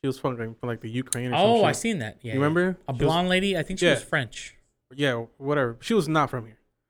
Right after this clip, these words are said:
Speaker 1: And then she was telling the Mexican dude, "You
Speaker 2: You
Speaker 1: should
Speaker 2: learn
Speaker 1: learn English."
Speaker 2: English,
Speaker 1: Like,
Speaker 2: yeah.
Speaker 1: they speak English here in America. The Americans, they speak English. And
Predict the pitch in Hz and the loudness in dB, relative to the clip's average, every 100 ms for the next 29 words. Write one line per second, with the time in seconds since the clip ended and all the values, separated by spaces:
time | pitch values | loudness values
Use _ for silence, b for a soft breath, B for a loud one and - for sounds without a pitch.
0 | _ _ _ - 131 131 131 143 - 147 | _ _ _ -6 0 0 2 -2 0 0
1 | 131 143 - 131 123 123 120 _ _ _ | 2 -2 -2 -4 -2 -2 -4 _ _ _
2 | _ _ _ 139 117 131 139 135 151 160 | _ _ _ -6 0 2 4 4 2 2
3 | 127 113 - 127 135 156 - _ _ _ | 2 0 -6 -4 -4 -6 -16 _ _ _
4 | _ _ _ - 127 - 123 147 175 135 | _ _ _ -4 -2 -2 0 2 2 0
5 | 131 117 113 110 110 113 120 139 - 110 | -2 -2 -4 -4 -4 -4 0 0 -2 -14
6 | - _ 120 131 123 135 107 - _ _ | -18 _ -12 -8 -4 -4 -6 -14 _ _
7 | _ _ _ _ _ _ _ _ 123 117 | _ _ _ _ _ _ _ _ -4 -2
8 | 110 | -4